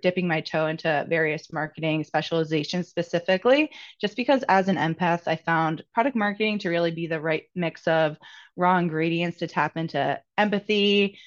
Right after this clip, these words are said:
creative decisioning, creative data decisioning. And yeah, so just with my background in writing and communications, what I studied in school, it just really was the perfect fit for me to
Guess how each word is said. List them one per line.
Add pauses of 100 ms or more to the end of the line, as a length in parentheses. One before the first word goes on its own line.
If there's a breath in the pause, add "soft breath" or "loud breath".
(180 loud breath)
creative
decisioning,
creative
data
decisioning.
And (380 loud breath)
yeah,
so
just (140)
with
my
background
in
writing
and
communications,
what
I
studied
in
school,
it
just (140)
really
was
the
perfect
fit
for
me
to